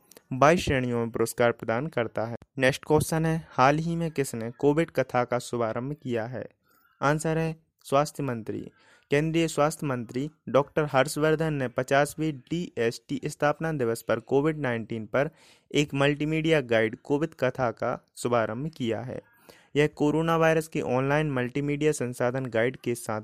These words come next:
व्यापक विज्ञान और स्वास्थ्य संचार पहल है। यह स्मार्टफोन, डेस्कटॉप और इलेक्ट्रॉनिक उपकरणों के माध्यम से आसानी से उपलब्ध है। कोविड कथा आम लोगों के साथ-साथ कोरोना योद्धाओं में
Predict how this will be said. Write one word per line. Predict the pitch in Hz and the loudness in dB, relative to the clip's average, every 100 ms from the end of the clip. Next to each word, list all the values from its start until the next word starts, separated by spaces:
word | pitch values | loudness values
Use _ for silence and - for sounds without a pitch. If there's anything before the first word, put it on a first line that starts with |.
| - - | -8 0
व्यापक | 135 147 165 - | 2 2 0 0
विज्ञान | 117 113 135 156 - | -6 -2 -2 -2 -2
और | 117 107 | 0 0
स्वास्थ्य | - - 160 185 143 | 0 2 2 2 -8
संचार | 120 110 113 110 | -6 -6 -4 -4
पहल | - 120 135 156 | -4 -4 -4 -6
है। | 107 101 - _ - - _ - | -6 -8 -10 _ -20 -20 _ 0
यह | 147 | 0
स्मार्टफोन, | 143 147 147 147 - 156 156 - - | 0 0 2 0 -4 -6 -6 -8 0
डेस्कटॉप | 123 135 - 143 143 _ _ _ - | 2 2 0 0 0 _ _ _ 4
और | 123 - | 4 4
इलेक्ट्रॉनिक | 120 131 151 - 170 170 156 | 2 2 2 -2 -2 -2 -4
उपकरणों | 120 - 120 123 120 | -8 -2 -2 0 -4
के | 127 | -4
माध्यम | 117 110 110 113 | -4 -4 -6 -8
से | 120 - | -6 -2
आसानी | - 139 156 160 | 0 0 0 -2
से | 160 147 | -2 -4
उपलब्ध | - 107 135 139 | -4 -8 -6 -8
है। | 131 110 - _ _ _ - | -6 -10 -12 _ _ _ 0
कोविड | 147 160 160 | 2 2 0
कथा | - 151 165 160 _ _ _ - | -2 0 0 -2 _ _ _ 0
आम | 131 165 180 | 4 4 4
लोगों | 175 165 160 | 0 0 -4
के | 165 | -6
साथ-साथ | - 120 117 - 113 - | -4 -4 -4 -4 -8 -2
कोरोना | 135 147 160 160 | 2 2 2 2
योद्धाओं | 151 123 113 127 117 | 2 0 -2 -4 -2
में | 127 | -4